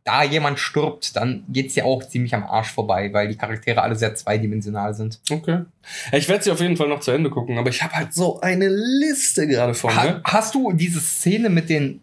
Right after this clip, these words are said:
Speaker 1: Speed-, nicht Speeder, mit den kleinen A-Wings gesehen?
Speaker 2: Nee.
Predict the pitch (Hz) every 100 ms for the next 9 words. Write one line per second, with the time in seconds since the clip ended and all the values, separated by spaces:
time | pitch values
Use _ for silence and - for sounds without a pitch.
0 | - - - 143 165 170 160 160 151 151
1 | 135 135 135 135 - - 143 143 - 139
2 | 196 262 262 226 226 247 302 - - 135